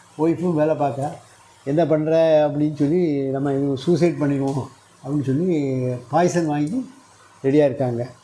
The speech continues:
சாப்பிட்றதுக்கு ரெடியா. ஒரு பெ-, டக்குனி அவங்க ஃபோனை சுவிட்ச் ஆஃப் பண்ணாம விட்டாங்க, ஒரு மெசேஜ் டப் பண்ணி வருது, தாங்கன்னு அடிக்குது. பார்த்தா காணி மேடம் சென்றும்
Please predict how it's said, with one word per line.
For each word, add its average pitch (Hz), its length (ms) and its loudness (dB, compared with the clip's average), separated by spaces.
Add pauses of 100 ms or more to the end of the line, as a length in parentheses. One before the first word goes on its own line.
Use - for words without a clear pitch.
(800)
சாப்பிட்றதுக்கு 147 380 2
ரெடியா. 139 280 0
ஒரு 147 120 -4
பெ-, 139 280 -6
டக்குனி 175 540 0
அவங்க 170 220 0
ஃபோனை 180 460 0
சுவிட்ச் 170 240 -2
ஆஃப் 165 180 0
பண்ணாம 151 400 0
விட்டாங்க, 120 340 -6 (340)
ஒரு 160 160 2
மெசேஜ் 160 480 2
டப் 131 240 -6
பண்ணி 165 220 0
வருது, 117 200 -6 (100)
தாங்கன்னு 165 560 0
அடிக்குது. 123 360 -4 (340)
பார்த்தா 131 300 0
காணி 151 260 0
மேடம் 139 260 -2
சென்றும் 131 480 -4